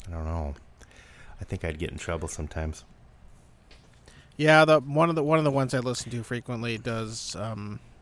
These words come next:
Speaker 2: they, they do a live stream, but then they edit the show afterwards before they release it. So
Speaker 1: I suppose we could try that sometime.
Speaker 2: Yeah, it's a fair amount of
Speaker 1: <laughs>
Speaker 2: work, I, I
Speaker 1: Sometime.
Speaker 2: guess.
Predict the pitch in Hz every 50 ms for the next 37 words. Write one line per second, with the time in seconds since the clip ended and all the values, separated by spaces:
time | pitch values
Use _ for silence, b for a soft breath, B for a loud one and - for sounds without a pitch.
0 | - - 120 113 104 - - - 120 117 113 139 147 143 139 135 139 143 147 143
1 | - - - 131 120 113 110 110 110 110 104 b b b b b b b b b
2 | b - - - 113 113 113 - 135 127 117 117 117 113 113 101 - 80 113 117
3 | 110 107 104 - - - 110 104 - - - 120 107 104 101 98 82 71 98 107
4 | 98 - - 120 107 95 90 92 - - - - - - 104 101 101 104 98 82
5 | - 82 90 - 95 95 101 - - - 95 85 - - - - - - - -
6 | 156 - - 113 113 113 110 - - - _ _ b b b b b b b b
7 | b b b b b b b - _ _ - - - - 165 160 - - 110 107
8 | - 107 98 - 95 - - 101 87 80 82 - - - - - - 175 208 233
9 | 220 202 - - 175 - 208 240 277 285 262 226 175 147 147 175 190 185 - -
10 | 165 165 - 151 165 165 180 180 185 175 - - -